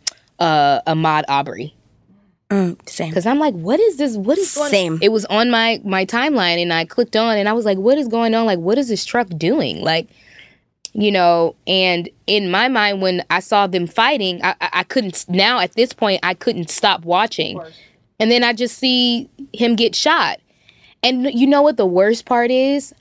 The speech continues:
Speaker 1: I thought that the man that was recording it was recording it in defense of Ahmaud Arbery,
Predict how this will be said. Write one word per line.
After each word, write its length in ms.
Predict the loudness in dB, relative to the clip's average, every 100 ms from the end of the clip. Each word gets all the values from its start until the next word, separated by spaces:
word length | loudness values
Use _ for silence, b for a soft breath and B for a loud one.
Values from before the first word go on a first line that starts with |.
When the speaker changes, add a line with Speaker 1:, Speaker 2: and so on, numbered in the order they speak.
| _ _ _ -2
Speaker 1:
I 140 | 0 2
thought 260 | 2 0
that 160 | 0 -2
the 80 | 0
man 400 | 2 2 2 2
that 180 | 2 0
was 180 | -4 -4
recording 500 | -4 0 0 0 -2
it 140 | -2
was 180 | -2 -2
recording 580 | -2 -4 0 0 0 -2
it 240 | -2 -4 -8 _ _ _ _ _ _ _ _ _ -2
in 180 | 0 2
defense 500 | -2 0 0 0 -2
of 140 | -2
Ahmaud 380 | -2 -2 -2 -2
Arbery, 520 | -2 -2 -4 -8 -10